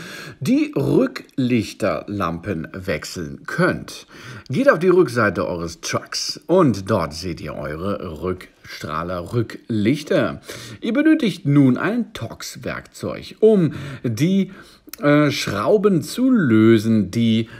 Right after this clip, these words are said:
eure Rücklichtkörper in Position halten.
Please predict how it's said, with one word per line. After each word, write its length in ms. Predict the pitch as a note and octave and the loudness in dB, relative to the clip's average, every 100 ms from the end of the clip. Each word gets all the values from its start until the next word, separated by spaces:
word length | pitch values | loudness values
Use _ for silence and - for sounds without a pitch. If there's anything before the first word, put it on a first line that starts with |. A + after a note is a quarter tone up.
| - - A2+ - | -18 -10 -8 0
eure 460 | C3 C3+ B2+ B2+ - - - | 4 4 2 -2 -6 -16 -2
Rücklichtkörper 1600 | G#2 A2 - - A#2 G#2+ F2+ E2 - - - B2 G2+ E2 A2 A2+ | 2 2 0 -8 -2 0 0 -4 -10 -18 -6 -2 -2 -2 -4 0
in 220 | D3+ D#3 | 2 0
Position 720 | D#3+ F#3 - - G2 D#2+ - | 0 -2 -2 -8 -6 -4 -6
halten. 500 | - - - G1+ G#1+ | -10 -14 -14 -16 -16